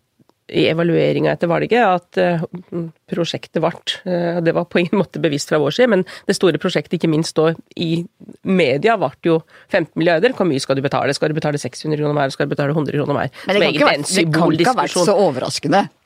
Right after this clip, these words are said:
Speaker 2: at det ble sånn.
Speaker 1: Nei, jeg husker veldig godt våre diskusjoner rundt, altså,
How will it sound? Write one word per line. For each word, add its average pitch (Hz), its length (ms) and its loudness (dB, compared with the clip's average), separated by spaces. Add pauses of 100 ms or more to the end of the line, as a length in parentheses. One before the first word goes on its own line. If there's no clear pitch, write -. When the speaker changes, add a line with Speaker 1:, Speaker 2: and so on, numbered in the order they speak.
(100)
Speaker 2:
at - 80 -6
det 180 160 0
ble 147 160 2
sånn. 170 320 2
Speaker 1:
Nei, 294 240 4 (160)
jeg 269 160 2
husker 202 400 0
veldig 165 320 2
godt 285 160 2
våre 208 160 4
diskusjoner 196 640 2
rundt, - 320 -4
altså, 190 160 0